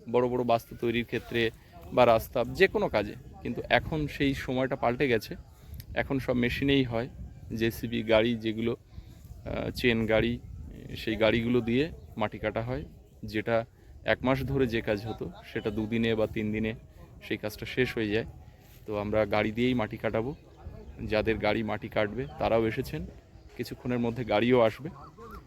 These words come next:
তো নতুন জায়গাতে, নতুন উদ্যমে কাজ শুরু হবে এখানে।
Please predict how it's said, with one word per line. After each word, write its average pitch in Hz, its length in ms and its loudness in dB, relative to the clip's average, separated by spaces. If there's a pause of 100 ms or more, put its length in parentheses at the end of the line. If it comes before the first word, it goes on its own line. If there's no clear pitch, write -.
(200)
তো 104 360 0 (680)
নতুন 120 280 0
জায়গাতে, 113 520 4 (600)
নতুন 113 320 0
উদ্যমে 110 460 0 (460)
কাজ 110 180 2
শুরু 117 340 -2
হবে 113 260 0
এখানে। 120 280 -2